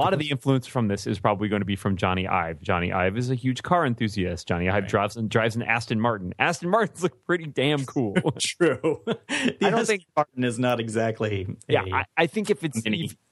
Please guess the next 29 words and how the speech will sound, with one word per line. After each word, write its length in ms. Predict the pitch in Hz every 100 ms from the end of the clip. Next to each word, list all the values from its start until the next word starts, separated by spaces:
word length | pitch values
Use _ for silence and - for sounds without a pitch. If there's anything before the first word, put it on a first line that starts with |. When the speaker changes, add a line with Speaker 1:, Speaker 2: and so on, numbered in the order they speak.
| _
Speaker 1:
if 160 | - 165
you 80 | 196
wanna 160 | 190
go 80 | 160
to, 100 | 143
like, 140 | 135 123
eating 220 | 131 127
your 100 | 120
own 160 | 110
dog 300 | 104 107 104
food, 240 | - 92 87
I 120 | 113
don't 120 | 117 107
think 140 | 117
Johnny 240 | 110 104
Ive 200 | 101 104
is 100 | 107
<laughs> 40 | -
gonna 140 | -
be 80 | 151
driving 300 | 135 139 131
around 240 | 120 120 113
in 20 |
a 40 |
little 220 | 113 117 107
iMac 460 | 110 110 107 107 -
bubbly 340 | 110 104 101
car. 440 | 90 110 - 131 -
Speaker 3:
<laughs> 1080 | _ - - _ _ _ _ _ _ -